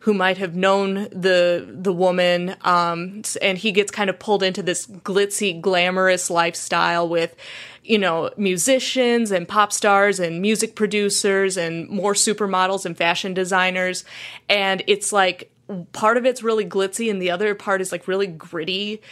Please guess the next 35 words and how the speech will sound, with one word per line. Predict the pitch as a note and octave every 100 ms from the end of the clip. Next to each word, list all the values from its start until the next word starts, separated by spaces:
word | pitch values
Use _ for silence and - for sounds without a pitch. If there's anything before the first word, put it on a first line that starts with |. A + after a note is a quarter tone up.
| - - -
And | F#3+ F#3 F3+ F3 E3+ E3+ D#3 - -
it's, | - G#3 - - - -
it's | G#3+
just | - B3
such | - C4+ A#3+
an | G3+
interesting | G#3 G3+ G#3+ - F3+ E3+
mix. | E3+ E3+
And | F#3
it's, | F3+ F3 -
and | - G3
it's | F#3
a | G#3+
really, | B3+ C4+ G#3+ F3+ F3 - _
really | G#3 C4+ C#4+
solid, | G3+ - G3+ F#3+ F3+ F3
smart | - F3 D#3+
mystery | D#3+ - F3+ D#3+
to |
boot. | F3 D#3+ D3 - - - - - -
Um, | F#3 F3 E3+ E3+ E3+ _ - - -
I | G3+
will | G3+ G3+ B3 C4+
give | C4+ A3
one | F3+ G3+ G#3+ A3 A3+ A3+ _ - _ _
caveat | - A3 G#3 G3+ F3+ E3 F3
that | F3
if | F3+ G3+
you | G3 F#3+ - -
progress | A3 F#3+ F3+ G#3 A#3 -
through | - G#3+ A3
the | G3+
series, | G3+ - G3 F3+ E3+ F3
I | F3+
know | F#3+ G3 F#3+